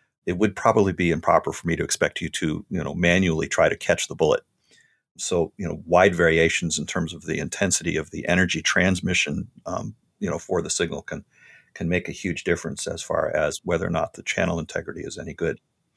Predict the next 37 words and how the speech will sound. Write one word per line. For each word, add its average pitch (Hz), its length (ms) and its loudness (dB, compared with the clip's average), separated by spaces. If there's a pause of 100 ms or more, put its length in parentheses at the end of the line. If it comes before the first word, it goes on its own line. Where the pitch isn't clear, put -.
(520)
And 92 220 -2
again, 92 340 2
you 87 60 2
know, 82 80 4
I'm, 95 180 4
I'm 98 120 4
just 104 180 4
sort 87 120 2
of - 160 -6
creating 82 380 2
examples 82 480 -2
on 78 140 -4
the - 60 -10
fly 85 280 0
here, - 340 -8
but, 76 200 -4 (240)
but 90 120 -2
anything 104 440 2
that 87 160 -6
results 85 460 -4
in 90 180 -4
a 85 100 -4
substantial - 720 -4
increase - 680 2 (580)
or 92 60 -12
substantial 92 640 0
decrease 98 480 0
in - 60 -8
a 82 60 -10
kind 85 220 2
of 80 220 -6
discontinuous 85 840 0
way, 78 220 0
a - 100 -6
very 82 220 2
abrupt 76 460 0
shift, - 540 0